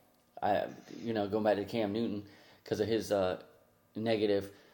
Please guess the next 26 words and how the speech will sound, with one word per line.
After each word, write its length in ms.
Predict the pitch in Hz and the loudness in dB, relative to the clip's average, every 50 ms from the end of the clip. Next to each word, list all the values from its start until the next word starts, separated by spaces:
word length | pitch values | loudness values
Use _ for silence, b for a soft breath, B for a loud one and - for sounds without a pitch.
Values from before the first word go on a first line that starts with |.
| b b | b b
response 400 | - 104 - - 113 110 104 - | -6 -6 -2 0 2 2 2 0
to 120 | - - 107 | 0 0 2
a 80 | 95 92 | 2 2
woman, 440 | 92 120 147 151 120 101 98 101 | 2 2 2 2 2 2 0 0
I 100 | - 90 | 0 -2
think 160 | 104 120 113 101 | -2 0 0 0
that's 180 | 107 101 101 | 0 0 2
why 120 | 104 104 98 | 0 0 2
the 60 | 95 | 2
yogurt 300 | 98 117 135 143 117 - | 2 2 2 2 0 0
company 380 | 113 107 95 95 92 90 82 - - - - | -2 -4 -2 -2 -4 -4 -6 -10 -16 -12 -2
dropped 320 | 104 131 147 165 - - | 0 0 0 0 -2 -4
him. 140 | 98 90 92 | -4 -4 -2
I 60 | 92 | -2
mean, 240 | 95 95 95 95 B B B B B B B B - | -2 -2 -2 -4 B B B B B B B B 4
I 120 | 110 117 | 6 8
would 140 | 123 120 110 | 8 8 8
imagine 540 | 107 104 113 131 143 143 131 107 104 101 - | 6 6 6 6 6 4 4 4 0 0 2
a 100 | 95 104 | 0 -2
big 320 | 95 110 120 120 113 117 | 0 2 2 2 2 0
part 220 | - - 120 113 107 | 2 4 4 6 6
of 40 | |
their 140 | 104 107 107 | 6 2 2
clientele 800 | 107 - 127 117 113 110 101 95 - - 139 139 117 104 98 - | 0 0 -2 -2 0 0 -2 -4 -2 0 2 2 2 2 2 0
is 160 | 92 95 95 | -2 -4 -2
women. 340 | 104 131 131 98 - - | -2 -2 -2 -2 -4 -8